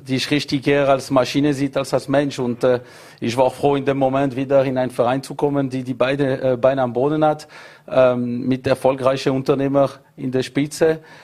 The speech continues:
und, äh, die wissen, wie man mit Mutsch-, Menschen umgeht. Und dieses Gefühl habe ich bekommen. Ich habe auch das Gefühl bekommen, dass ich gebraucht bin da.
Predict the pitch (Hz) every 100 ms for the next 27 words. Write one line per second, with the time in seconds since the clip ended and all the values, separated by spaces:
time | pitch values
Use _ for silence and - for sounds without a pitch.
0 | - - 123 123 117 131 123 123 120 117
1 | 131 135 127 131 131 127 139 139 143 131
2 | 131 147 147 135 147 151 139 120 123 117
3 | 113 - 151 147 143 143 151 139 135 160
4 | 156 - 175 180 190 190 - - - -
5 | 135 139 139 135 - - 151 139 - 143
6 | 139 135 131 - 120 127 175 180 190 175
7 | 180 175